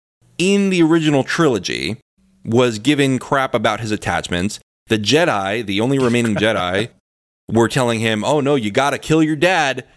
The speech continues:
Speaker 1: Can't be attached to your dad. Gotta kill him. That's the only way." And Luke says, "No, the attachment is what can redeem him, is what can bring
Speaker 2: Right.
Speaker 1: him back to the light." And he was
Speaker 2: Right.
Speaker 1: absolutely right.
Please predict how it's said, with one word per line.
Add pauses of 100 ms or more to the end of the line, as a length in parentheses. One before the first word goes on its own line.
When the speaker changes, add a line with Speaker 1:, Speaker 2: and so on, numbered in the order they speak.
(120)
Speaker 1:
Can't
be
attached
to
your
dad.
Gotta
kill
him. (500)
That's
the
only
way." (260)
And
Luke
says,
"No,
the
attachment
is
what (180)
can
redeem
him,
is
what
can
bring
Speaker 2:
Right.
Speaker 1:
him
back
to
the
light." (220)
And
he
was
Speaker 2:
Right.
Speaker 1:
absolutely
right.